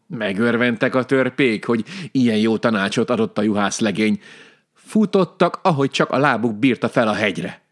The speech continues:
De a legény nem várta meg, hogy visszaérjenek.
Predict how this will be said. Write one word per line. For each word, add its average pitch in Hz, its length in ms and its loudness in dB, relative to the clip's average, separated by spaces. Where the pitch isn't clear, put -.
De - 180 -8
a 151 180 0
legény 131 340 0
nem 127 220 0
várta 131 300 2
meg, 117 160 0
hogy 113 180 -2
visszaérjenek. 113 760 0